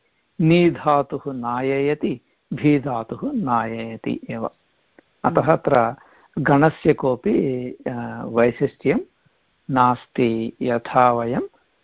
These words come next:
Speaker 1: निजन्तरूपाणि, आ, आ, निर्मामः। हम्म? अस्तु। आ,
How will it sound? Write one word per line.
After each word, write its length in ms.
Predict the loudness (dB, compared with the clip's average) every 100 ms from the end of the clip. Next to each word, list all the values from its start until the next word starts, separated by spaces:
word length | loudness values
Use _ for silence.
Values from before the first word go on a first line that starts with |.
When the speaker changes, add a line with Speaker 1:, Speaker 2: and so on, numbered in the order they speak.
| -8 -2
Speaker 1:
निजन्तरूपाणि, 1300 | 0 2 2 0 -2 0 -4 -4 -6 -6 -4 -4 -4 _ _ _ _ _ -8
आ, 460 | -4 -4 -4 -6 -8 -12 _ _ _ -2
आ, 300 | -2 -2 -4 -8 -12 2
निर्मामः। 500 | 4 4 2 0 -6
हम्म? 480 | -12 -14 _ -4 -4 -4 _ _ _ _ -18 -18 _ _ _ -12
अस्तु। 300 | -12 -12 -14 -16 _ -20 _ _ _ _ _ _ -4
आ, 440 | -2 2 0 0